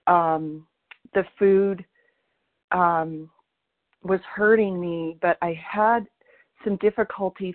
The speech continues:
for a while really understanding why I kept using it. And I get the, the allergy part now, that I have a physical allergy and then the mental obsession.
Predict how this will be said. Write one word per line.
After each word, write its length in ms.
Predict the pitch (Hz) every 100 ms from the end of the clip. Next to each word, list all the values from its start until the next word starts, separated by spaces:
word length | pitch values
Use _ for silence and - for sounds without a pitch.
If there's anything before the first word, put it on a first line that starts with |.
| -
for 140 | 180
a 80 | 175
while 680 | 170 175 180 180 170 170 160 _ -
really 460 | 156 196 254 247 220
understanding 840 | 202 196 - 185 190 185 175 160 _ _ _ _ _ -
why 240 | 214 233
I 100 | 269 247
kept 220 | - 214 214
using 540 | 190 233 254 180 -
it. 200 | - - - _ _ _ _ _ _ -
And 160 | 202
I 80 | 185
get 280 | 180 233 -
the, 300 | 247 226 196 -
the 140 | 190
allergy 440 | - 185 202 190 180
part 500 | - 175 165 165 - _ _ _ _ -
now, 400 | 185 175 160 156
that 160 | 165
I 80 | 160
have 220 | 165 170
a 40 | 170
physical 500 | 185 180 214 220 214
allergy 500 | 175 175 175 165 175
and 120 | 175 165
then 120 | 165
the 80 | 160
mental 380 | 170 175 180
obsession. 680 | 170 _ 180 170 - 156 -